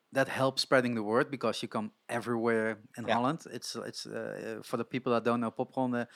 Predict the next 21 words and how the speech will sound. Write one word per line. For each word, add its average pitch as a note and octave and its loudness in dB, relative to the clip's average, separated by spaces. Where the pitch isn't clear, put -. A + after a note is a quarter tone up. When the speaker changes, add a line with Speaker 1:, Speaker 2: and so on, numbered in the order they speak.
Speaker 1:
it's - -4
a C3 0
festival, C#3+ 4
but B2 0
then B2+ 4
spread C3 6
out A#2+ 6
of A2+ -4
fifty-three - -2
dates, A#2+ 0
and B2+ -4
it B2+ -4
goes C3+ 6
everywhere B2+ 6
from, B2 0
from B2+ 0
the A#2+ -4
top, B2+ 2
uh, A#2 2
north B2 2
to, B2 2